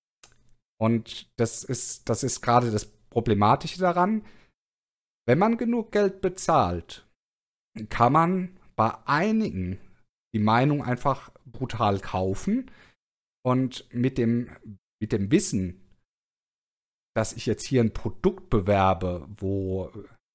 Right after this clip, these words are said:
ich eigentlich meine, meine Zuschauer, meine Leute brutal mit verarsche, äh, ist natürlich sehr fragwürdig und dann stellen sich halt einige dann auch hin und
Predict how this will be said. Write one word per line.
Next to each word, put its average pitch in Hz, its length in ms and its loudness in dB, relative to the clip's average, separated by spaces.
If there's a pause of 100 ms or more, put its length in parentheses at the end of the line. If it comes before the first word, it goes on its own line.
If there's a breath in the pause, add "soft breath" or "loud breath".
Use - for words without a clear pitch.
(280)
ich 127 80 -4
eigentlich 120 420 2
meine, 101 460 4
meine 98 280 2
Zuschauer, 98 520 0
meine 95 220 2
Leute 101 460 2
brutal 120 380 6
mit 107 160 4
verarsche, 123 640 2 (680 loud breath)
äh, 113 300 4
ist 110 140 -4
natürlich 123 300 0
sehr 110 120 4
fragwürdig 139 720 4
und 120 80 2
dann 113 160 2
stellen 120 380 0
sich 120 180 -4
halt 120 140 2
einige 113 440 4
dann 127 180 0
auch 123 180 2
hin 127 240 4
und 127 300 -6